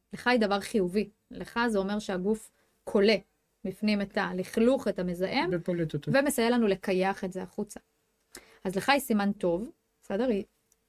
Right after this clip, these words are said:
Speaker 1: עוזרת לנו לפלוט החוצה, ובצל ו-, ושום מסייעים לנו מעבר להיותם אנטי-דלקתיים ב-, ב-, אה,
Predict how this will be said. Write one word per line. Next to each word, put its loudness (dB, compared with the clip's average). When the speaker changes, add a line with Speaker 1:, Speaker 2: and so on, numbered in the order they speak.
Speaker 1:
עוזרת -2
לנו -2
לפלוט -10
החוצה, -4
ובצל 4
ו-, 4
ושום 2
מסייעים 4
לנו 4
מעבר 6
להיותם 4
אנטי-דלקתיים 4
ב-, 4
ב-, -2
אה, -2